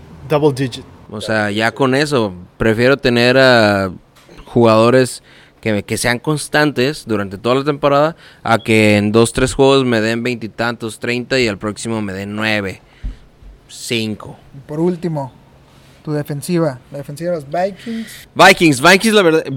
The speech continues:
Speaker 2: vi a Vikings, me hacía falta mi defensiva.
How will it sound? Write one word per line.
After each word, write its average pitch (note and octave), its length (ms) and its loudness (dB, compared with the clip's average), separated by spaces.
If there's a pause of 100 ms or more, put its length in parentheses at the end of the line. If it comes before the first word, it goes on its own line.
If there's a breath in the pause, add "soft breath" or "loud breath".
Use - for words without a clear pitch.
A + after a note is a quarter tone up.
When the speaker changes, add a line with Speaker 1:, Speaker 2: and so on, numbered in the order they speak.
(120)
Speaker 2:
vi D#3 220 6
a G#3+ 80 6
Vikings, A3+ 640 2
me C3+ 240 6
hacía D3+ 320 6
falta F3+ 340 4
mi E3+ 140 4
defensiva. D3+ 720 2